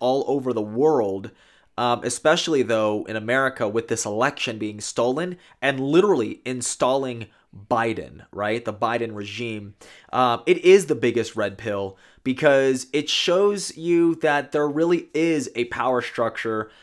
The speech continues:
Um, it shows some of the leftists out there, the well, well-meaning liberals, um, that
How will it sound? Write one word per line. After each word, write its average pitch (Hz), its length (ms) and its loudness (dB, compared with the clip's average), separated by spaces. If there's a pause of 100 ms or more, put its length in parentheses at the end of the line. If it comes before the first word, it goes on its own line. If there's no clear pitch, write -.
(200)
Um, 120 220 0
it 143 180 -2
shows 185 400 0 (120)
some 160 220 -4
of 156 80 -2
the 123 60 0
leftists 135 580 0
out 113 200 0
there, 110 180 -2
the 110 80 -2
well, 127 280 2
well-meaning 123 800 -6
liberals, 120 540 -2 (400)
um, 127 480 0 (100)
that 147 380 0